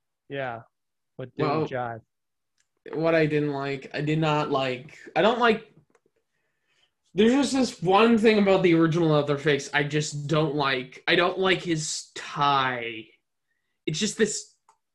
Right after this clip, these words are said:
Speaker 2: green tie he wears in the original movie, and I'm like, "No, this is not, this is not what I wanted to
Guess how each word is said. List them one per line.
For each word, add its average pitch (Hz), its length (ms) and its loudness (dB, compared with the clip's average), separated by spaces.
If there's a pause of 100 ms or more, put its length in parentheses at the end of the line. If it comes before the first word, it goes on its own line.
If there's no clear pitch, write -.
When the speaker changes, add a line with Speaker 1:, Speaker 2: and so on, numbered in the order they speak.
(120)
Speaker 2:
green 190 800 0
tie 151 440 -2
he 165 240 -4
wears 165 440 0
in 160 80 -4
the 147 140 -4
original 139 320 -6
movie, 123 580 -12
and 123 100 -12
I'm 131 200 -12
like, 131 400 -14 (640)
"No, 147 600 -2
this 147 340 -6
is 135 160 -14
not, 127 340 -6 (1900)
this 185 200 -10
is 185 60 -12
not 151 300 -2
what 131 120 -6
I 123 120 -4
wanted 123 460 -12
to - 140 -16